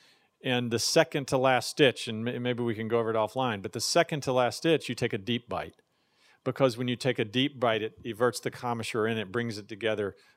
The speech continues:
uh, and it allows better coaptation. So there are a couple of important technical details about it.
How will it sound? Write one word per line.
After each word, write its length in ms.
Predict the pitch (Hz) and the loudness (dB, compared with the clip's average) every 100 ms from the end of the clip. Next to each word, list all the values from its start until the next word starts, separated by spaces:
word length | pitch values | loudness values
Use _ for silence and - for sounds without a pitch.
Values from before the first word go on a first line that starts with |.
| - 185 - 349 | -20 -20 -16 -8
uh, 440 | 101 98 95 95 - - _ _ _ _ _ _ _ | -6 -6 -8 -12 -18 -20 _ _ _ _ _ _ _
and 120 | 139 104 | -14 -4
it 40 | |
allows 280 | 107 110 107 | 0 2 2
better 220 | 120 101 | -2 -2
coaptation. 640 | - 107 - - 87 - - _ - _ _ _ _ | -2 -4 -4 -8 -10 -12 -18 _ -20 _ _ _ _
So 140 | - 120 | -6 0
there 180 | 120 123 | 2 4
are 120 | 127 | 4
a 60 | |
couple 300 | 117 127 110 | 2 0 0
of 80 | 98 - - | -4 -6 -12
important 460 | 123 95 117 104 95 | -10 -4 -4 -4 -6
technical 360 | 107 - 98 | -8 -6 -10
details 420 | 87 95 90 90 87 | -8 -8 -10 -12 -10
about 240 | 90 | -10
it. 80 | 82 | -10